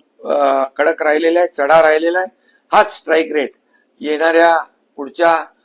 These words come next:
महापालिकेच्या निवडणुकांमध्ये देखील महायुतीचा राहील, असा विश्वास या ठिकाणी व्यक्त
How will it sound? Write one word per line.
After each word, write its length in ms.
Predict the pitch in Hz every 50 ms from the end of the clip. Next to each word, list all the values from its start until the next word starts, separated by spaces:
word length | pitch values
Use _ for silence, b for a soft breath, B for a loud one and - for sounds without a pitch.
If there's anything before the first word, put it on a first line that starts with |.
| _ _ _ _
महापालिकेच्या 720 | - 117 131 139 156 151 165 160 156 147 151 160 147 160 151
निवडणुकांमध्ये 800 | 147 143 147 147 147 147 147 - 156 151 147 147 151 147 156
देखील 280 | 147 147 - - 156 156 -
महायुतीचा 640 | - 113 117 123 127 120 - - 123 - 135 131
राहील, 460 | 117 113 98 101 104 113 139 - - - b b b b b b b b
असा 200 | - 131 - 151
विश्वास 520 | 147 139 135 - - - 170 160 165 - b b b b b b -
या 120 | - 151
ठिकाणी 340 | 147 147 123 - 135 139 135
व्यक्त 280 | 127 123 127 - -